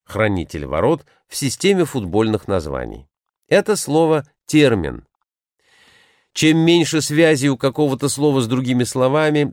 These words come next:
тем точнее и однозначнее отражает оно действительность, и тем ближе оно к термину.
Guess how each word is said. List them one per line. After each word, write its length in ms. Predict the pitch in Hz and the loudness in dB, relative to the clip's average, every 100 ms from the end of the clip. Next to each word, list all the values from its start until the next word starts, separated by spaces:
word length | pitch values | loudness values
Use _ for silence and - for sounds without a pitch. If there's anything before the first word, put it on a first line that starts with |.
| - | -2
тем 220 | 127 117 | 0 2
точнее 600 | 127 110 - 139 139 135 | 0 0 0 2 4 2
и 140 | - | 0
однозначнее 920 | 127 113 113 110 98 120 131 - 127 | 0 0 0 0 2 2 2 0 -2
отражает 600 | 110 107 104 104 113 104 | 0 0 0 2 0 0
оно 180 | 104 104 | 0 0
действительность, 960 | 98 101 - 117 143 147 156 165 151 - _ - | -2 -4 -4 -2 0 0 0 0 -4 -18 _ -12
и 120 | 104 | -6
тем 260 | 107 110 92 | 0 0 0
ближе 400 | 98 107 98 104 | -2 -2 0 0
оно 240 | 107 127 | 0 -4
к 120 | - | -6
термину. 640 | - 220 135 85 58 57 | -4 -2 -2 -4 -8 -12